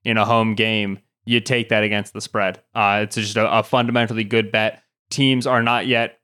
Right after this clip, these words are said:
fully up to speed, right? Players are not yet kind of in, entering the prime, the swing of the season, and they're not used to playing at the elevation. Uh, and so when you get that mile high air, uh, in September, you take that against the spread. So yeah, I'm gonna throw Bron-, I'm putting Broncos in my, in my, in my locks. Now that, now I'm talking myself into it, I'm gonna do it. I gotta figure out who to take out though.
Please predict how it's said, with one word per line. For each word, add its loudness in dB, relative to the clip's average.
fully 0
up -4
to -10
speed, 2
right? 0
Players -2
are -4
not 0
yet -2
kind -2
of -4
in, -4
entering -4
the -6
prime, 0
the -4
swing -6
of -6
the -4
season, 0
and -2
they're 2
not 0
used -4
to -6
playing 0
at -2
the -2
elevation. -4
Uh, 0
and -4
so -6
when 0
you 0
get 2
that 0
mile 4
high 2
air, 0
uh, -2
in -2
September, -4
you -2
take -2
that 0
against -4
the -16
spread. -4
So 0
yeah, 2
I'm 2
gonna 4
throw 0
Bron-, 0
I'm -2
putting -2
Broncos -2
in -8
my, -4
in -8
my, -8
in -10
my -6
locks. -4
Now 2
that, 0
now 2
I'm -2
talking 0
myself 2
into 4
it, 6
I'm 2
gonna 0
do -2
it. 0
I -2
gotta 0
figure 0
out 2
who 2
to -6
take -2
out 0
though. -2